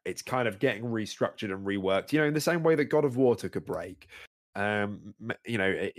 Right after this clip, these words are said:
the multiplayer will still be there ticking away in the background, and maybe eventually it'll get to a point where it's so chock full of stuff and it draws people back in, and Tatanka's, you know, just launched and, and, and that's really exciting.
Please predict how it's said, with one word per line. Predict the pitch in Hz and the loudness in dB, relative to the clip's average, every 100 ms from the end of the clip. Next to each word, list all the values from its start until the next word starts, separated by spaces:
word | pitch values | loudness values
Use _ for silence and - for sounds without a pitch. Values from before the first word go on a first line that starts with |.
| 98 | -12
the | 113 127 | -4 0
multiplayer | 139 143 - 127 120 | 2 2 2 2 4
will | 113 | 2
still | - 131 | 2 2
be | 123 | 4
there | 120 113 | 4 2
ticking | - 127 120 | 0 -2 2
away | 117 | 4
in | 113 | 2
the | 110 | 2
background, | 104 - 110 98 | -2 0 0 0
and | 98 | 2
maybe | 117 110 | 2 4
eventually | 113 104 101 - 104 | 4 2 -2 2 2
it'll | 80 | 2
get | 87 - | -4 -4
to | |
a | 110 | -4
point | - 104 | 0 -2
where | 90 | 0
it's | 90 - | -2 0
so | 104 | -2
chock | - - - | 0 -2 -2
full | 107 | -4
of | 80 | -4
stuff | - 127 - | -2 -2 -2
and | 98 87 | -4 -8
it | - - | -12 -20
draws | - 135 120 | 2 2 4
people | 117 92 | 0 0
back | 82 - | -2 0
in, | 123 113 | 0 0
and | 98 | -4
Tatanka's, | - - 110 101 113 101 - - _ - | -6 -6 -6 -4 -6 -6 -14 -20 _ -4
you | |
know, | 110 104 | -2 -2
just | 101 95 - | -2 -6 2
launched | 107 101 90 - | 2 2 0 -6
and, | 90 87 - | -6 -8 -8
and, | 90 87 82 | -6 -6 -8
and | 98 | -4
that's | 107 - | -4 0
really | 110 98 | 2 2
exciting. | - - 98 - 95 95 | 0 -2 0 -2 -6 -6